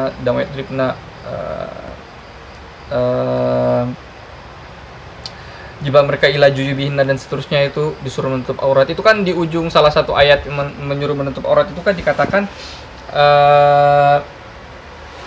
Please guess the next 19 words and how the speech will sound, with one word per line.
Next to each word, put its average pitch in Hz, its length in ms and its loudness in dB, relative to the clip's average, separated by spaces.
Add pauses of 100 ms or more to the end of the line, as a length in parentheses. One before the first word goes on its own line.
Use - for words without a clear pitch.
(200)
tujuannya 180 560 4
supaya 196 400 6
ayarofna, 156 640 2
yurofna, 135 420 -2
supaya 151 240 2
mereka 160 240 2
dikenali 151 540 4 (160)
sebagai 127 400 -4
seorang 123 320 0
perempuan 127 400 -2
mukmin 151 340 -2
yang 151 140 -2
merdeka, 131 560 0 (320)
wala 175 240 8
yu'dina, 196 340 2
sehingga 180 300 2
mereka 175 240 2
tidak 165 240 4
disakiti. 151 560 -2